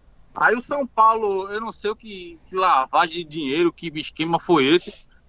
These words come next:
o São Paulo pagou dez milhões em Everton Felipe.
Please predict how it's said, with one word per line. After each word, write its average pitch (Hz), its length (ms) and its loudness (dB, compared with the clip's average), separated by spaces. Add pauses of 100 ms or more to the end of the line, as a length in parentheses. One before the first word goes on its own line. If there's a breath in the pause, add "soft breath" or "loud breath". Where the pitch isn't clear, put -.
o 196 100 0
São 214 180 4
Paulo 196 380 4
pagou 190 380 0
dez 202 320 0
milhões 240 720 -2 (500)
em 208 140 -6
Everton 214 420 2
Felipe. 180 440 -2